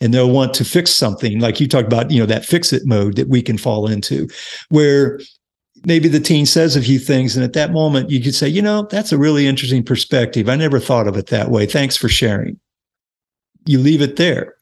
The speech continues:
right? You've built some trust then with them that you're not gonna jump down their throat, if you will. If they say something that, and they may say something, sometimes they'll say things that they know were gonna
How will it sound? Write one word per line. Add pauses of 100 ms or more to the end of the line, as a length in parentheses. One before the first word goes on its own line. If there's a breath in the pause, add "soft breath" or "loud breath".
(160)
right? (280 loud breath)
You've
built
some
trust
then
with
them
that
you're
not
gonna
jump
down
their
throat,
if
you
will.
If
they
say
something
that, (320 loud breath)
and
they
may
say
something,
sometimes
they'll
say
things
that
they
know
were
gonna